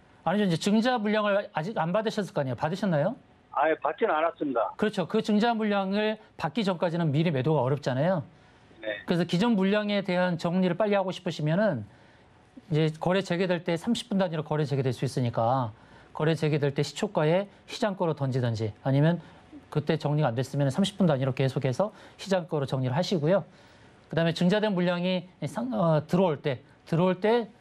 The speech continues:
Speaker 1: 다시금 이제 문의를 주시면 그 증자 물량이 들어왔을 때 또, 어, 대응 방법 안내를 드릴게요.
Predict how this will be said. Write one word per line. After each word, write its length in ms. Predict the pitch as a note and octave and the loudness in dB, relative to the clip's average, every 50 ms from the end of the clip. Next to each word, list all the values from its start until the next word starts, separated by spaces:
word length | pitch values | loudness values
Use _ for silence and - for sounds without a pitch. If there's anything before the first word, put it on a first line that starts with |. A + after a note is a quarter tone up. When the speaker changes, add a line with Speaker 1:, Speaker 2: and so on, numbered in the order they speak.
| _ - | _ -12
Speaker 1:
다시금 400 | - - D3 - - B3 A#3+ A#3+ | -6 -4 -4 -2 0 0 2 2
이제 100 | G3 F3+ | 2 2
문의를 300 | D3+ C#3 D#3 E3+ E3+ D3 | 2 2 2 2 2 0
주시면 380 | - - C#3 - D3+ C#3+ C#3 C3+ | 0 -2 -4 0 0 2 0 2
그 100 | - C#3 | 0 -2
증자 240 | - D3+ C#3 D3 | 0 2 0 2
물량이 300 | C#3+ C#3 C3 C3 C3 C#3 | 2 2 2 2 2 0
들어왔을 440 | - - C3+ C3+ B2+ B2+ - C#3 B2 | 0 0 0 0 0 0 -2 -4 -2
때 220 | - - A3+ C4 - - - - - - | 0 0 0 0 -4 -10 -20 -20 -12 -4
또, 280 | - D3 D3 D3+ D3+ - - - - | 0 0 0 0 -2 -6 -18 -20 -10
어, 300 | - - A2 A2 G#2+ G#2+ A2 - | -6 -4 -2 -2 -2 -4 -4 -2
대응 240 | D3 D#3 D3+ D3 | 0 2 2 2
방법 220 | C#3 C3 B2 B2+ A#2+ | 2 0 0 0 0
안내를 260 | A2+ B2 C3 A#2+ - | 0 0 0 -2 0
드릴게요. 500 | - C#3+ D3+ D3+ - B2 A2+ A#2+ D3 C#3+ | 0 0 0 0 0 0 2 2 2 0